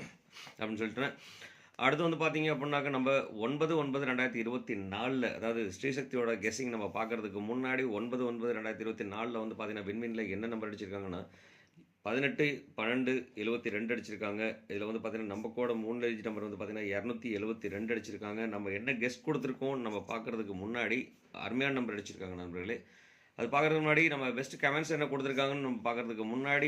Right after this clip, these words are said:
மறக்காம நம்ம ஒரு சேனலுக்கு ஒரு சப்ஸ்கிரைப் பண்ண போட்டு விட்டுருங்க நண்பர்களே. நீங்க கொடுக்குற ஒரு ஒரு சப்ஸ்கிரைபும் நமக்கு ஒரு பெரிய ஆதரவா இருக்கும். உங்களோட ஆதரவு நமக்கு தேவை. So, அதனால வந்து பாத்தீங்க அப்படின்னா, ஆதரவு கொடுக்கும்போது பக்கத்துல இருக்கிற பெல் ஐகானை கிளிக் பண்ணி, ஆளுங்கிற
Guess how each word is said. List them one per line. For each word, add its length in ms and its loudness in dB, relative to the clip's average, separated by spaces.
மறக்காம 520 0
நம்ம 220 2
ஒரு 140 0
சேனலுக்கு 600 2
ஒரு 160 -2
சப்ஸ்கிரைப் 480 0
பண்ண 140 2
போட்டு 220 0
விட்டுருங்க 260 -2
நண்பர்களே. 400 0
நீங்க 160 -2
கொடுக்குற 300 0
ஒரு 140 4
ஒரு 140 4
சப்ஸ்கிரைபும் 460 0
நமக்கு 200 0
ஒரு 80 0
பெரிய 280 2
ஆதரவா 360 0
இருக்கும். 280 -2
உங்களோட 300 0
ஆதரவு 380 0
நமக்கு 320 -6
தேவை. 280 2
So, 140 -10
அதனால 240 4
வந்து 180 0
பாத்தீங்க 300 0
அப்படின்னா, 360 -2
ஆதரவு 300 0
கொடுக்கும்போது 480 0
பக்கத்துல 340 -2
இருக்கிற 220 0
பெல் 240 0
ஐகானை 320 0
கிளிக் 240 -8
பண்ணி, 200 -2
ஆளுங்கிற 420 -2